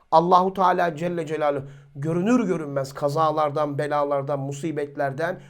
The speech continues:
musallatlardan muhafaza eylesin. Allah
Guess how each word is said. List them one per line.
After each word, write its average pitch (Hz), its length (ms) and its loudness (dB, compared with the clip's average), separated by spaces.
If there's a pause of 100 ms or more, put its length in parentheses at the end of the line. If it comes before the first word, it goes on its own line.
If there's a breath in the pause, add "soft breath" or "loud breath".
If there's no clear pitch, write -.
(160 loud breath)
musallatlardan 147 880 -2
muhafaza 147 580 -2
eylesin. 165 440 -8 (280 soft breath)
Allah 170 320 2